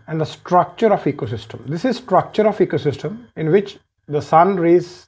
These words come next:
that is solar energy, is converted to the chemical energy by producers.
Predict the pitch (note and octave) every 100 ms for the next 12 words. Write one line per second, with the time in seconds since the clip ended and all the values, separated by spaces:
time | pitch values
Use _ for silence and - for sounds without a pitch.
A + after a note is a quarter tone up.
0 | - C3 D3 D#3 D#3+ F3+ F3+ E3 D#3 F3
1 | E3 C#3+ C#3+ D3 D3 D3 A#3 - _ _
2 | _ _ D3+ D3 D#3 F3+ E3 D#3 C#3+ D3+
3 | D3+ D3 A#2+ A2+ F3 - -